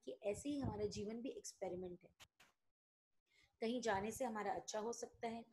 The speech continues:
नहीं भी अच्छा हो सकता। किसी से मिलके, किसी से बात करके हमें शायद हो सकता है बहुत profit हो या हो सकता है नुकसान हो जाए।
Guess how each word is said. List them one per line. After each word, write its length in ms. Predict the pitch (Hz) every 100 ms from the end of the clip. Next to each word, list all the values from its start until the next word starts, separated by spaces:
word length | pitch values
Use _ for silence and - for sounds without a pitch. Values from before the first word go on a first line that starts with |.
| -
नहीं 220 | 185 185
भी 80 | 190
अच्छा 240 | 180 -
हो 100 | 185
सकता। 400 | 175 - - 180 - - - -
किसी 200 | 277 311
से 140 | 311
मिलके, 340 | 277 294 294 294
किसी 240 | 262 254
से 140 | -
बात 200 | 202 208 -
करके 240 | 233 - 220
हमें 280 | 196 185
शायद 260 | 175 180 170
हो 140 | 180
सकता 320 | 190 214 - 202
है 60 |
बहुत 240 | 170 185 -
profit 360 | 185 - 254 285
हो 140 | 294 _ _ _ 190
या 80 |
हो 120 | 185 208
सकता 320 | 208 - 165
है 140 | 165
नुकसान 400 | 170 - 185 196
हो 140 | 233 226
जाए। 260 | 220 220